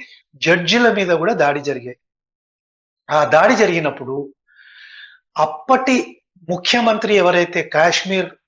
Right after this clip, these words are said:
జమ్మూ కాశ్మీర్ వాడు ఉన్నాడో ఈ షేక్ అబ్దుల్లా, ఈయన లండన్కి పారిపోయాడు. అంటే ఇది ఒక రకంగా చూస్తే తప్పించుకొని పారిపోవడం అన్నమాట. లేదంటే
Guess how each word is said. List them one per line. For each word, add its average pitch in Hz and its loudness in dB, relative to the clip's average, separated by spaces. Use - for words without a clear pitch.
జమ్మూ 156 -4
కాశ్మీర్ 165 -2
వాడు 143 -2
ఉన్నాడో 135 -8
ఈ 165 -4
షేక్ 214 2
అబ్దుల్లా, 147 -2
ఈయన 202 2
లండన్కి 208 0
పారిపోయాడు. 143 -2
అంటే 165 0
ఇది 170 -6
ఒక 156 -2
రకంగా 185 0
చూస్తే 233 -4
తప్పించుకొని 220 -2
పారిపోవడం 165 -2
అన్నమాట. 120 -14
లేదంటే 208 2